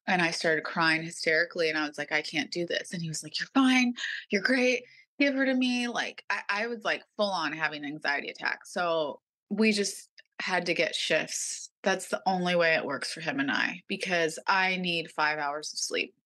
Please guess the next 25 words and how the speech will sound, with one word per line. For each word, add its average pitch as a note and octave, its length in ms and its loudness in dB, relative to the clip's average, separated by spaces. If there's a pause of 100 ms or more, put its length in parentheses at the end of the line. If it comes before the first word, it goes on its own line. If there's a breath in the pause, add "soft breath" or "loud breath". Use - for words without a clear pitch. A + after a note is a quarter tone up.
(280)
I G#3 80 4
need A#3+ 160 2
five G3 220 0
hours F#3 240 -2
of - 60 -10
sleep F#3+ 340 -2
at - 180 0
least, G#3 560 -2
or F#3+ 100 0
I F3 380 4
am F3+ 180 -4
gonna E3+ 220 -6
die. D#3 460 -2 (120)
That's F3 320 -2
just, G3 260 -4
I'm F3+ 200 -2
such - 540 -8
a A#3 60 0
baby D3+ 460 0
with - 140 -8
my C#3+ 140 2
sleep. D#3 480 -2 (520 loud breath)
I F#3 200 0
cannot F3+ 800 0 (600)
do E3+ 540 4